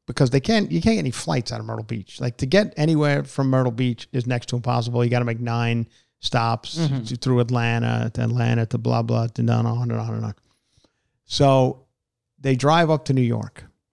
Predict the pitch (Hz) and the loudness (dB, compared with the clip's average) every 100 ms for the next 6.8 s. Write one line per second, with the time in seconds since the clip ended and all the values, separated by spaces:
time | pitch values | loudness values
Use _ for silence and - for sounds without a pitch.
0 | _ _ _ _ _ - 151 123 117 123 | _ _ _ _ _ -10 -4 0 0 -2
1 | 113 113 _ - 123 120 - 120 160 240 | -6 -12 _ -6 -4 -4 -6 -8 -6 -4
2 | 247 - - 57 - 123 135 117 113 160 | -2 -2 -2 -6 -8 -6 -6 -6 -4 -4
3 | - 170 160 160 165 - _ _ _ - | -2 -2 0 0 -4 -8 _ _ _ 0
4 | 180 160 151 151 143 - 143 147 135 117 | 2 4 4 2 -2 -4 0 2 2 0
5 | 139 160 170 151 127 - _ _ - 151 | 2 4 4 2 0 -4 _ _ -6 -2
6 | 143 165 185 170 170 180 170 | 0 2 2 4 6 6 4